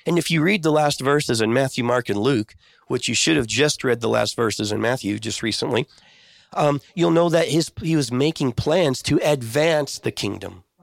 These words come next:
right? At this point, the kingdom of God was local. It was in Israel, but he's saying, "We're gonna take this to the whole world, and you're gonna do it.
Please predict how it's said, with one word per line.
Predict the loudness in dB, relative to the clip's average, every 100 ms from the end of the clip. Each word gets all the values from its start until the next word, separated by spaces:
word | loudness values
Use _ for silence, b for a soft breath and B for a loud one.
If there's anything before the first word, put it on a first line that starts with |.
| _ -2
right? | 0 0 -2 b b -6
At | -2
this | 0 0
point, | 2 2 2 0
the |
kingdom | -4 -2 0 0
of | 0
God | 2 2
was | 0 -2
local. | 2 4 4 0 -2 b b
It | -2
was | 0
in | 2 2
Israel, | 2 2 2 0 b b
but | -4
he's | -4 -2
saying, | 0 0 0 0
"We're | 0
gonna | 2 2
take | 0 -2 0
this | -2
to | 0 -2
the | 0
whole | 0 0
world, | 2 0 -4 _ _ b b b b -6
and | -2
you're | 0 2
gonna | 2 0
do | 0 0
it. | -2